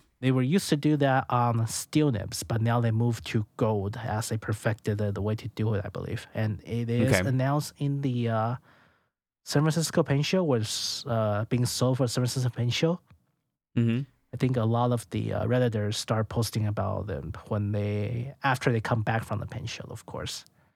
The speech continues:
Speaker 2: Hmm.
Speaker 1: So that's something you can check in, you can, you can look into to see how close they are to a, uh,
Speaker 2: To, like, a vintage flex.
Speaker 1: to a vintage flex, or if, I think yours is technically what, it's not wet noodle, right? Most of it is.
Speaker 2: Uh,
Speaker 1: oh, you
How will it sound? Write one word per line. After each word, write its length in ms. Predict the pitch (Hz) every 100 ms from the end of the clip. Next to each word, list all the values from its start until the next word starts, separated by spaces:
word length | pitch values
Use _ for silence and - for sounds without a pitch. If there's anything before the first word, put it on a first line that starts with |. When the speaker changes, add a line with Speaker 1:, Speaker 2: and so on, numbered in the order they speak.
| _ _ _ -
Speaker 2:
Hmm. 220 | 139 98 82
Speaker 1:
So 140 | -
that's 80 | 151
something 240 | 240 233 202
you 100 | 180
can 160 | 143
check 260 | 127 143 135
in, 100 | 147
you 40 |
can, 160 | 147 127
you 80 | 151
can 120 | 160 135
look 160 | 131
into 260 | 139 143 107
to 120 | 107
see 140 | -
how 140 | 113 117
close 340 | - 117 113
they 100 | 104
are 140 | 107 104
to 220 | - 104
a, 500 | 92 95 95 92 92
uh, 340 | - 104 98 123 _ _ _ _ _ _ -
Speaker 2:
To, 200 | - 104
like, 160 | 95 101
a 40 |
vintage 380 | 92 95 95 85
flex. 220 | - 92
Speaker 1:
to 60 | 131
a 200 | 110 120
vintage 420 | 113 110 104 -
flex, 440 | - 113 101 110 117
or 160 | 107
if, 180 | 107 - _
I 100 | 135
think 240 | 135 220 190
yours 440 | 131 143 185 202 165
is 340 | 165 - -
technically 800 | - 151 175 165 165 160 165 160
what, 240 | 147 123 - - - - -
it's 260 | 127 120 165
not 180 | 175
wet 160 | 135 113
noodle, 340 | 117 131 98
right? 420 | 92 92 101 117 117
Most 240 | 117 127
of 80 | 131
it 120 | 123
is. 240 | 104 107 131
Speaker 2:
Uh, 220 | 127
Speaker 1:
oh, 40 |
you 60 | 123